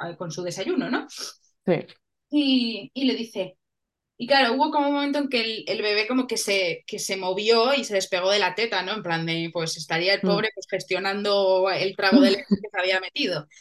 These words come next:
Speaker 1: Sin más, o sea, además fue una situación en la que ella, pues, esa, se, o sea, el niño se despegó, ella se lo volvió de manera natural, en plan, siguió hablando y se lo pegó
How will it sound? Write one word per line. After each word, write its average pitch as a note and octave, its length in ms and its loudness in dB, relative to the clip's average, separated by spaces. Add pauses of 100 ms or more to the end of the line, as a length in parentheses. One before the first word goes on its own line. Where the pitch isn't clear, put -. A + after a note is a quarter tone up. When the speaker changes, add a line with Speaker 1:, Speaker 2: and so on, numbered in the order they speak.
(340)
Speaker 1:
Sin D4 240 2
más, A#3+ 320 2
o - 40 -6
sea, - 280 2
además D#4+ 280 4
fue G#4 120 -2
una F#4+ 120 2
situación F4 380 -4
en F#4+ 100 -2
la A#3+ 160 0
que A3+ 120 2
ella, E4 300 0
pues, A#3 220 -8
esa, G#3 380 -8
se, - 240 -6
o - 100 -20
sea, E3+ 200 -2
el F#3 80 -4
niño G#3 200 -2
se A3+ 100 2
despegó, A#3 500 2
ella A#3+ 300 2
se B3 100 -6
lo A3+ 100 -2
volvió A3+ 500 0
de A3+ 120 2
manera G#3+ 260 0
natural, A3+ 420 0
en B3+ 100 -2
plan, G3+ 200 -2
siguió G3 240 -2
hablando A#3+ 420 2
y A#3+ 60 -6
se G3+ 120 -4
lo F3 120 0
pegó E3 360 -2